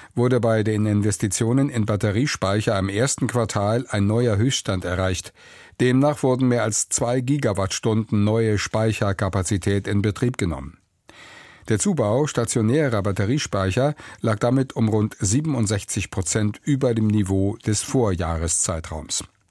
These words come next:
Mit der derzeitigen Speicherkapazität kann nach Angaben des Verbands der durchschnittliche Tagesstromverbrauch von rund drei Millionen Privathaushalten in Deutschland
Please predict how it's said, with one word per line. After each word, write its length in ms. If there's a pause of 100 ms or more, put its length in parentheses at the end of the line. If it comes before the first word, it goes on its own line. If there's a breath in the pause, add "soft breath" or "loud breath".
(1000 loud breath)
Mit 200
der 240
derzeitigen 720
Speicherkapazität 1700
kann 280
nach 100
Angaben 480
des 140
Verbands 500 (320 loud breath)
der 240
durchschnittliche 800
Tagesstromverbrauch 1120
von 240
rund 260
drei 220
Millionen 420
Privathaushalten 960
in 140
Deutschland 640